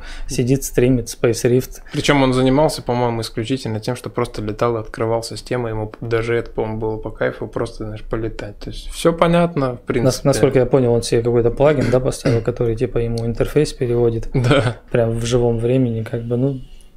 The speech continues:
Speaker 1: никаких нету у людей проблем с тем, чтобы играть в игру, если как бы игра нравится. Какая разница, какой там язык, английский, русский, там
Speaker 2: Да
Speaker 1: чего
Speaker 2: как и
Speaker 1: угодно.
Speaker 2: в Star Citizen также играет,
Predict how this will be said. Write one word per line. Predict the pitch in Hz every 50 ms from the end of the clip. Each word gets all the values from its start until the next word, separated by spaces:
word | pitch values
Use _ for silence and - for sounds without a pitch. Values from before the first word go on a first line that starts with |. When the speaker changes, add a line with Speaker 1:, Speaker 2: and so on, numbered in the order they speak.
| - - - -
Speaker 1:
никаких | 165 160 165 175 180 180 170 180 180 185 185 151 151
нету | 156 147 143 135 139
у | 127 127 131 131
людей | 127 131 127 135 131 127
проблем | - 139 131 127 135 151 151 147
с | - -
тем, | - 131 123
чтобы | - - 127 120 123
играть | 123 123 127 123 120 -
в | 123 120
игру, | 131 143 151 135
если | 123 117 117 - 120 117
как | 123 120 113 113
бы | 117 120
игра | 120 120 123
нравится. | 117 117 117 117 110 110 110 - -
Какая | - - - - - - - 254 240 233
разница, | 226 226 214 208 190 170
какой | 180 175 170 196 185
там | 185 175 165
язык, | 165 165 165 156 156 143 - -
английский, | 151 151 151 165 170 170 165 170 - - 143
русский, | 143 151 151 143 - - 139
там | 135 - 131
Speaker 2:
Да | 180 185
Speaker 1:
чего | - 233 202
Speaker 2:
как | 131 131
и | 165
Speaker 1:
угодно. | 160 147 135 127 123
Speaker 2:
в | 127
Star | - - 139 131
Citizen | - - 139 - - 117 113 113 107
также | - 117 110 107 110 110 107 107
играет, | 107 113 110 107 107